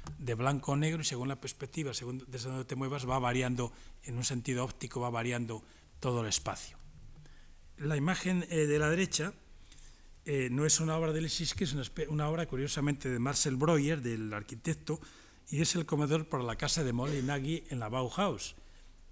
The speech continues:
Y aunque vemos que no es un, un espacio de uso, ya está el mueble, el mueble moderno,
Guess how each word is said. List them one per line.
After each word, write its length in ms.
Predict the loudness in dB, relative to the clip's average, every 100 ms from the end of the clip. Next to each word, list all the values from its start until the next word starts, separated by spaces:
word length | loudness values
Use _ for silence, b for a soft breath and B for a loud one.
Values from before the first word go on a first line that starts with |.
| -18 -4
Y 80 | -4
aunque 200 | -2 0
vemos 300 | 0 0 0
que 140 | -2
no 260 | 0 -2 -4 -10 -20 -6
es 200 | -2 0
un, 240 | 2 0 -2
un 160 | -2
espacio 420 | -2 0 2 4
de 100 | 8
uso, 360 | 8 10 8 8 4
ya 240 | 2 2 -2 -8 B B B
está 240 | -8 0
el 80 | 2
mueble, 420 | 6 6 8 6
el 80 | 4
mueble 300 | 4 2 4
moderno, 560 | 6 8 8 8 4